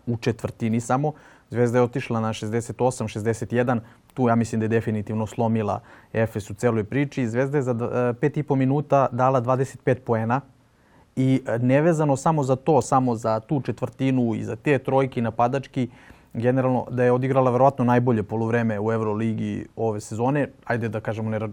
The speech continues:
ne da ne računamo taj Asvel, ali ta utakmica prošla je dosta od toga, da je ovo bilo najbolje poluvreme, samo tri izgubljene lopte. E, za, u prvom poluvremenu imala je jedanaest,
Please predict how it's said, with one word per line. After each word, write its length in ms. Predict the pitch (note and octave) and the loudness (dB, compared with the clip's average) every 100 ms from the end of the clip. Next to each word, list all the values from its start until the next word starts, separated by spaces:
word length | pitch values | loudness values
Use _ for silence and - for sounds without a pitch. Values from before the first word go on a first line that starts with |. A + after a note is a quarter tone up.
| A#2 | -6
ne 200 | B2+ C3+ | -4 -2
da 100 | C3+ | -2
ne 140 | C#3 | 0
računamo 400 | B2+ B2 C#3+ A#2+ | 0 2 2 2
taj 200 | G#2+ A#2 | 2 4
Asvel, 360 | A#2 A#2 G#2 G2 | 4 4 -2 0
ali 280 | G#2 G#2+ G2+ - - _ | 0 0 -6 -12 -20 _
ta 120 | A#2 | 2
utakmica 520 | A2 A2 A#2 A#2 G#2+ | 2 0 -2 -4 -4
prošla 300 | A2 A#2 A2+ A2+ | 0 0 0 0
je 40 | |
dosta 300 | A2+ A#2 G#2+ | 2 0 -2
od 60 | F#2+ | 0
toga, 320 | A2+ A#2+ D3 - - _ - | 0 4 2 0 -18 _ -4
da 120 | A2+ | 0
je 60 | A2+ | 2
ovo 120 | A#2 | 2
bilo 200 | B2 A#2+ | 2 2
najbolje 300 | A#2 C3 B2 | 2 2 0
poluvreme, 420 | A#2 A2+ C3+ C#3 | 0 0 0 0
samo 260 | - D#3 C#3+ | -2 -2 0
tri 160 | C#3+ | 0
izgubljene 400 | C#3+ C#3+ B2+ B2 | 0 0 2 2
lopte. 320 | A2 G#2+ - - - _ _ - - _ | 2 -2 -6 -20 -20 _ _ -20 -20 _
E, 300 | A2+ A#2 A2+ | -2 0 0
za, 360 | G#2+ A#2 A2+ A#2 | 4 6 6 4
u 80 | B2 | 0
prvom 240 | G#2+ D#3+ | 4 4
poluvremenu 400 | C3+ A#2+ C#3+ C#3+ | 4 2 4 4
imala 240 | B2 D3 A#2+ | 4 4 2
je 140 | G#2 | 0
jedanaest, 720 | G#2 G2+ D#3+ G#2+ C3 D3 - | -2 -2 -4 -2 -2 -4 -12